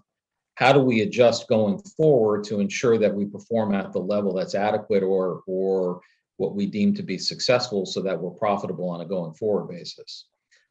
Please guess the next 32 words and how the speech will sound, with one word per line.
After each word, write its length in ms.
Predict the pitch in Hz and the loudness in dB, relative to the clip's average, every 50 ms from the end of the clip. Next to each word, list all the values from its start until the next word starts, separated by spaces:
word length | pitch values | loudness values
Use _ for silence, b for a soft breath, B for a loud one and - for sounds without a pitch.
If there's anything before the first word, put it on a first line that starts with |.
| _ _ | _ _
So 240 | - - 95 95 92 | -4 -2 0 0 2
having 440 | 107 139 147 160 180 190 180 165 | 4 6 6 6 8 6 6 6
the 80 | 143 123 | 4 2
conversations 920 | - - 135 127 120 113 107 104 - 123 117 110 - - 107 101 101 101 | 2 2 2 2 4 2 0 0 4 4 4 4 2 -2 0 0 0 2
as 260 | 107 104 104 101 104 104 | 4 2 2 2 2 2
a, 340 | 98 95 95 95 92 - - 101 | 4 4 4 2 0 -2 -2 -2
as 180 | 95 92 98 | -2 0 0
a, 240 | 98 95 95 87 - - | -2 -2 -2 -4 -6 -6
a 60 | 98 | -6
regular 560 | 92 90 95 113 127 127 127 123 120 113 110 - | -6 -6 0 0 0 0 0 0 0 0 0 0
part 320 | - - 113 110 110 104 | 0 0 0 2 2 0
of 100 | 95 92 | -2 -4
your 120 | 95 92 | -4 -6
business 400 | 87 113 117 110 104 95 - - | -4 -4 -6 -4 -4 -6 -8 -6
review 360 | 101 92 85 92 95 95 92 90 | -10 -10 -8 -6 -6 -6 -4 -4
is, 320 | 90 85 85 - - _ _ _ _ _ _ - | -6 -8 -10 -14 -16 _ _ _ _ _ _ -12
is 120 | - 98 104 | -6 -2 -2
important 520 | 98 98 - 127 117 107 80 101 95 - | -2 -2 2 2 2 2 2 0 -6 -6
so 140 | - 110 101 | -2 -2 2
that 240 | 92 95 85 80 92 | 2 2 0 0 -2
you 220 | 95 95 92 92 | -4 -2 0 0
are, 460 | 92 92 90 90 87 87 90 87 - - _ _ | 2 2 2 2 2 2 0 -2 -6 -10 _ _
you 100 | - 92 | -10 -8
know, 140 | 87 85 87 | -6 -6 -6
managing 720 | 92 98 107 107 110 110 110 101 101 104 101 95 98 98 | -4 -4 0 0 2 2 2 0 2 0 0 0 0 0
the 60 | 90 | -2
success 480 | - - 98 104 - 107 98 90 - | -2 -4 -4 -2 2 2 2 2 0
that 160 | - 82 82 90 | -6 -6 -6 -6
you 100 | 90 90 | -6 -4
want 180 | 90 87 85 | -4 -4 -6
to 60 | 78 | -6
achieve. 340 | 78 80 - - 80 82 - | -10 -10 -12 -14 -14 -14 -16